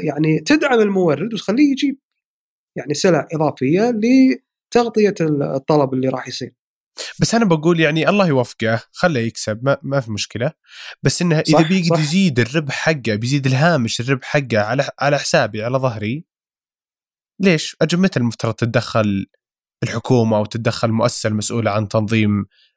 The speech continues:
Speaker 2: آه، الأسعار وتوزيع الأموال؟
Speaker 1: هو مو المفروض، مو المفروض إن الحكومة تتدخل بالمعروض من السلع، بما أن صار في طلب على هذه السلعة،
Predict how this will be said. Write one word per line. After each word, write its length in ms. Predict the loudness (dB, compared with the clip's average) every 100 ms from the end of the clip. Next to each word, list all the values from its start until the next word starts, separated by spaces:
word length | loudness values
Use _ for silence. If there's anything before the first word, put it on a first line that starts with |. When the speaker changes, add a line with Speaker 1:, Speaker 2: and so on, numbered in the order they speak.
| _ 2
Speaker 2:
آه، 240 | 4 4
الأسعار 640 | 2 0 0 2 2 0 -4
وتوزيع 480 | -4 -2 0 0
الأموال؟ 360 | 0 2 4 4
Speaker 1:
هو 60 | 2
مو 100 | -2
المفروض، 600 | 0 -2 0 0 -2 -6 -4
مو 180 | 2 2
المفروض 460 | 2 0 0 0
إن 120 | 0 -2
الحكومة 420 | -2 -2 0 0
تتدخل 760 | 0 -2 -4 -4 -4 -4 -4 -10
بالمعروض 600 | -10 -2 -2 0 2 2 0
من 80 |
السلع، 360 | -8 -8 -12 -16 _ _ _ _ _ _ _ _
بما 380 | 2 4 2 -2
أن 180 | -2 -2
صار 240 | -2 -4 -2
في 100 | -2
طلب 380 | 0 2 2 -2 _ _ _
على 280 | -6 0 2
هذه 420 | 2 2 0 0
السلعة، 460 | -4 -4 -6 -8 _